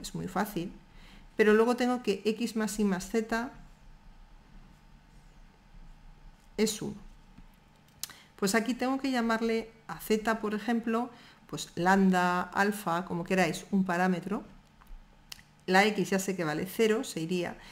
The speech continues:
y entonces y es uno menos z, uno menos lambda. Por eso se dice que tiene infinitas soluciones, porque ahora lambda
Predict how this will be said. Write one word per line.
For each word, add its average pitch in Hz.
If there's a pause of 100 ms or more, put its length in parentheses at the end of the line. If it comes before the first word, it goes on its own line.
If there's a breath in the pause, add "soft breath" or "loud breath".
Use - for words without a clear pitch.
(260 loud breath)
y 226
entonces 262
y 233
es -
uno 220
menos 180
z, 147 (360)
uno 277
menos 160
lambda. - (640 loud breath)
Por 214
eso 220
se 262
dice 196
que 185
tiene 170
infinitas 170
soluciones, 247
porque 180
ahora 185
lambda 208